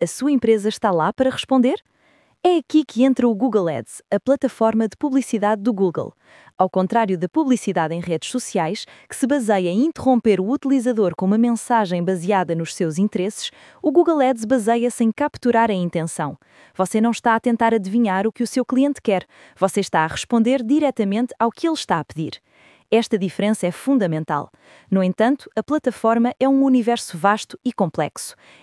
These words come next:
Entrar no Google Ads sem uma estratégia é como entrar num leilão de arte de milhões de euros sem saber o valor das peças. Uma forma rápida de gastar muito dinheiro com poucos resultados.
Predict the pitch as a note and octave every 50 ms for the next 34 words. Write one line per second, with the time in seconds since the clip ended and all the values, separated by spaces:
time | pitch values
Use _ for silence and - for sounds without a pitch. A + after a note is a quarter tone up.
0 | _ - G#3+ G3+ G3+ - C4+ C#4+ D4 C4+ B3 A#3 G3+ A#3+ A#3+ G3+ A3 G3+ F#3+ D#3+
1 | D#3 D#3 - - - - C4+ C4 B3 G#3+ F3+ E3+ - - A3+ A#3 - B3 B3+ C4
2 | A#3+ C#4+ D4 - - - - - - - - - E4 D#4+ D#4 D#4 - - C#4+ C#4
3 | C4+ B3+ C4+ C4+ B3+ B3+ B3 A#3 A#3+ B3 C4 B3 G3+ G3 A3 A3 A3+ A3+ - -
4 | F#3 G#3+ A#3 C4 C4 B3 A#3+ C4 C#4+ D4 A#3+ G3 F#3 F#3+ G3+ A3 A#3 A3+ A#3 A#3
5 | - - - D#4 D#4 - - A#3 G#3 A#3+ A#3 A3 F3+ F3 F#3+ G3 A3+ A3 F3+ F#3
6 | - - - E3+ D3 - - C#3+ C3 - - - - - - - - G#3 G#3 G#3+
7 | - - G#3 F#3 F3 F3 E3+ - - F3+ F#3 G#3 - C4+ C4 C4 C#4 A#3 G#3 F3+
8 | G#3+ - - F#3+ E3 D#3 D#3 F#3 A#3 D#4+ - - D4+ D4+ D4 B3 F#3+ F#3 F#3 -
9 | _ - - C#4 C#4 - - E3 - - - - E3+ D#3 F3 E3 - D#3 B2+ -
10 | - - - -